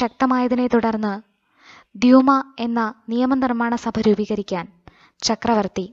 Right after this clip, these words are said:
നിർബന്ധിതനായി. ആയിരത്തി തൊള്ളായിരത്തി പതിനാലിൽ ഒന്നാം ലോകയുദ്ധം ആരംഭിച്ചതോടെ ദ്യൂമയുടെ എതിർപ്പിനെ അവഗണിച്ച് സാർ ചക്രവർത്തി നിക്കോളാസ് രണ്ടാമൻ യുദ്ധത്തിൽ പങ്കെടുക്കാൻ തീരുമാനിച്ചു.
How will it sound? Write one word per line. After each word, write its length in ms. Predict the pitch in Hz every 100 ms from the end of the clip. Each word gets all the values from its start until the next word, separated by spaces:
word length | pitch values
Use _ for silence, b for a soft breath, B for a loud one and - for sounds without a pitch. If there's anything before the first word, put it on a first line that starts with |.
| -
നിർബന്ധിതനായി. 840 | 190 196 208 208 208 196 165 170 190 _ _ _ _ _ _ _ _ _ _ _ b b b b b b -
ആയിരത്തി 400 | 247 269 285 330
തൊള്ളായിരത്തി 460 | 320 294 277 262 277
പതിനാലിൽ 480 | 254 247 247 240 226 - 220
ഒന്നാം 300 | 233 254 277
ലോകയുദ്ധം 580 | 247 233 240 226 - 220 -
ആരംഭിച്ചതോടെ 760 | 208 208 220 226 233 214 190 185 - _ _ b b b b b -
ദ്യൂമയുടെ 540 | 233 247 262 269 262 254 -
എതിർപ്പിനെ 480 | 214 233 - 254 254
അവഗണിച്ച് 520 | 220 214 220 214 214 190 - _
സാർ 280 | - 220 214 -
ചക്രവർത്തി 540 | 233 - 220 208 208 196 _ b b b b b b
നിക്കോളാസ് 560 | 240 233 269 262 277 -
രണ്ടാമൻ 420 | 240 226 220 180 -
യുദ്ധത്തിൽ 400 | 208 226 - 214
പങ്കെടുക്കാൻ 460 | 196 185 196 - 208
തീരുമാനിച്ചു. 640 | 185 165 160 165 165 -